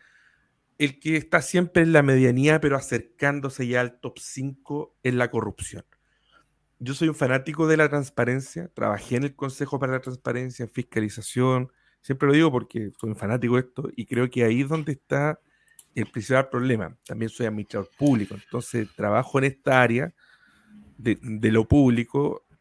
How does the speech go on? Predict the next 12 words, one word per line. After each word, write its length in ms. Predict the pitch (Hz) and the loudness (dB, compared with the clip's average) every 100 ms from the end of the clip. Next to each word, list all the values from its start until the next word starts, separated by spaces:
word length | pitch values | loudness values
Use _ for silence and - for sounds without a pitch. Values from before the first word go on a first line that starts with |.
| _ _ - | _ _ -8
y 360 | 117 113 110 | -6 -4 -6
sé 380 | - - 151 160 | -6 0 2 2
que 300 | - 135 - - | -2 -4 -4 0
la 180 | 120 | 2
opinión 400 | 117 120 117 139 | 2 0 -2 -4
desde 240 | 135 135 139 | -4 -2 -2
afuera 560 | - 156 156 151 185 - _ _ - | -2 0 2 2 -2 -10 _ _ -2
es 360 | 135 143 - _ _ _ _ - | 0 0 -4 _ _ _ _ -6
la 140 | 113 | -4
cuestión 340 | 110 - 120 | -4 -6 -8
está 220 | 117 - 120 | -4 -4 2
corrupta 640 | 151 180 180 - - | 4 2 -2 -6 -6